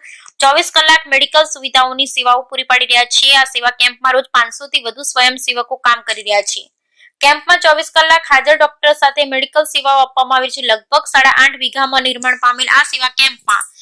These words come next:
દરરોજ રાત્રે પદયાત્રીઓ માટે સાંસ્કૃતિક કાર્યક્રમનું આયોજન કરવામાં આવ્યું છે. આ કેમ્પમાં યાત્રિકોની સુવિધા માટે સી સી ટી વી કેમેરા પણ રાખવામાં આવેલા છે.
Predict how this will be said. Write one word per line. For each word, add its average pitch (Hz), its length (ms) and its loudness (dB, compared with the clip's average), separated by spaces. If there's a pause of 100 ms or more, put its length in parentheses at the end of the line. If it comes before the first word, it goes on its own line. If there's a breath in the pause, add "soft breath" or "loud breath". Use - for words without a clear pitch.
(280 loud breath)
દરરોજ 302 380 2
રાત્રે 294 340 2 (120)
પદયાત્રીઓ 302 500 -2
માટે 285 240 0
સાંસ્કૃતિક 277 640 -6
કાર્યક્રમનું 269 540 0
આયોજન 254 260 -2
કરવામાં 262 280 0
આવ્યું 254 120 -6
છે. 285 220 0
આ 262 260 2
કેમ્પમાં 269 480 0 (760)
યાત્રિકોની 302 580 0
સુવિધા 269 360 -2
માટે 262 260 0 (420 loud breath)
સી 302 140 -12
સી 339 160 -4
ટી 349 120 0
વી 349 100 2
કેમેરા 277 400 2
પણ 285 200 -2
રાખવામાં 277 440 0
આવેલા 269 240 0
છે. 285 200 -4